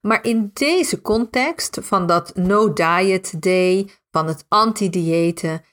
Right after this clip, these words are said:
heb ik het niet alleen maar over crashdiëten, maar eigenlijk ook over de dieetregels in jouw hoofd.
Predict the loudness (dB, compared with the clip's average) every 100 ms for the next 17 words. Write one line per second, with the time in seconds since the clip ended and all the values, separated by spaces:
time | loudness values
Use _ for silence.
0 | _ -8 -2 -2 0 -2 -2 -2 -4 -2
1 | 0 0 -2 -8 -6 -2 0 2 2 2
2 | 0 0 0 0 -2 -2 -4 -10 -12 -4
3 | -2 -2 -2 0 2 2 0 -2 -4 -4
4 | _ _ _ _ -4 -4 -2 0 0 -2
5 | -2 -2 -2 2 2 2 2 2 2 0
6 | -2 -2 -4 -2 2 2 0 0 0 0
7 | -2 -4 -2 -2 0 2 0 0 0 2
8 | -2 -6 -10 -12